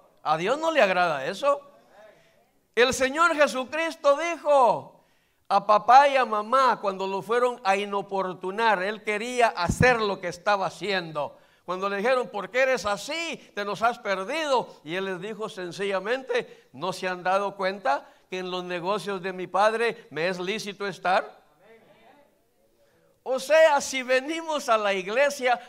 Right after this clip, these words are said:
permanezcamos con reverencia en la iglesia.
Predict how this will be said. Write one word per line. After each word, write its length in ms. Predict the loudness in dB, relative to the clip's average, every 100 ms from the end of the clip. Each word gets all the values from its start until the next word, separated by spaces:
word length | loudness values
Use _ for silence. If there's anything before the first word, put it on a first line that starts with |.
| -6
permanezcamos 1200 | -2 0 0 -2 -2 -4 -6 -8 -2 -2 0 -8 -6
con 240 | -6 -6
reverencia 840 | -4 -4 -2 0 0 -2 -4 -4
en 100 | -4
la 120 | -4
iglesia. 760 | -6 -6 -8 -10 -12 -10 -10